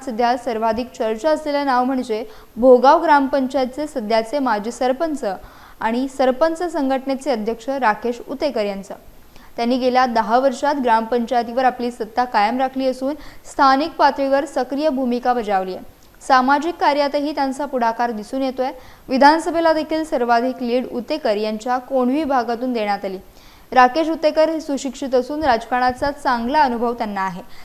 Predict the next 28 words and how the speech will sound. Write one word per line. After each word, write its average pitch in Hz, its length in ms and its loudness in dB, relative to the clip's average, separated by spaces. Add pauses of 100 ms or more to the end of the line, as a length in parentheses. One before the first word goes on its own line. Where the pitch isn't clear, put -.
(120)
त्यांनी 233 200 0
आपली 240 240 0
निष्ठा 247 460 -2
शिवसेना 247 440 -2
पक्षाकडे 254 500 -2
जाहीर 226 300 -2
केली 254 220 -4
असून 269 260 -4 (280)
पक्षाकडून 302 760 2
अधिकृत 240 400 -4 (120)
उमेदवारी 233 500 0
मिळवण्यासाठी 254 840 -4 (140)
ते 269 60 2
प्रयत्नशील 220 520 -2
आहेत. 190 200 -6 (500)
या 277 160 4
निवडणुकीत 294 580 0 (200)
शिवसेनेतून 285 760 0 (100)
इच्छुकांची 254 560 -2
संख्या 262 340 -2
वाढली 262 340 0
असून 247 320 -6 (420)
सतीश 339 380 2
शिंदे 285 260 0
हे 226 220 0
देखील 262 380 0
सामाजिक 247 540 0
कार्यात 262 440 2